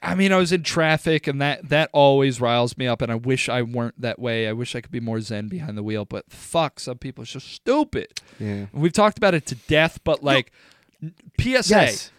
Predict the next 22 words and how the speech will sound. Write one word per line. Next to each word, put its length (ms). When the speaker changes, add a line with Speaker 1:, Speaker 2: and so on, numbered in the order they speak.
Speaker 1:
if 160
you're 220
in 140
the 80
Speaker 2:
Yes. 360
Speaker 1:
left 60
lane 400
and 440
there's 380
a 60
giant 640
gap 280
in 60
front 260
of 120
you 260
and 180
there's 360
a 160
motherfucker 840
in, 220
in, 260